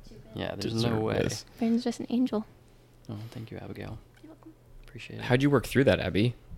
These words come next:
Speaker 3: Work through what?
Speaker 2: Work through that feeling of, like, th-, thinking to yourself in your mind, "Brayden's too good for me. I don't deserve this." But
Speaker 3: I
Speaker 2: then
Speaker 3: guess for
Speaker 2: realizing
Speaker 3: me,
Speaker 2: that
Speaker 3: like,
Speaker 2: that's not true.
Speaker 3: being in a horrible relationship for so many years,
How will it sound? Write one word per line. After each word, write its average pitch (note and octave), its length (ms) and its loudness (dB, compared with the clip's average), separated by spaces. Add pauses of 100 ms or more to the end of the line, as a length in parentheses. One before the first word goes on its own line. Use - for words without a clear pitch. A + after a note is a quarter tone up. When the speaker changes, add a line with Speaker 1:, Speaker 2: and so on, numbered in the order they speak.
(760)
Speaker 3:
Work A#3+ 200 -2
through A#3 100 2
what? A3+ 180 2 (400)
Speaker 2:
Work G#2+ 200 2
through A2 120 2
that F#2+ 160 8
feeling G#2+ 300 6
of, F#2+ 80 2
like, F#2+ 280 4 (360)
th-, - 140 -10 (360)
thinking G#2+ 380 4
to A2 100 4
yourself G2+ 520 6
in G#2+ 100 4
your G2 100 8
mind, G2 400 6 (320)
"Brayden's G#2+ 300 6
too - 140 4
good A#2 160 4
for - 100 0
me. G#2+ 80 8
I G#2 60 12
don't G#2 160 8
deserve G#2 320 6
this." G2 320 4 (420)
But - 140 2
Speaker 3:
I G2 40 8
Speaker 2:
then F#2 120 8
Speaker 3:
guess F#4 240 4
for G2 100 2
Speaker 2:
realizing F#2+ 340 8
Speaker 3:
me, F#2+ 40 8
Speaker 2:
that F2+ 80 8
Speaker 3:
like, - 140 0
Speaker 2:
that's - 180 0
not - 100 2
true. F2 300 2 (260)
Speaker 3:
being A#3 320 0
in G#3 540 -2
a G3+ 80 -6
horrible G#3 480 -2
relationship G3 600 -4
for F#3+ 100 -8
so F#3 200 -6
many F#3 260 -4
years, F3+ 440 -6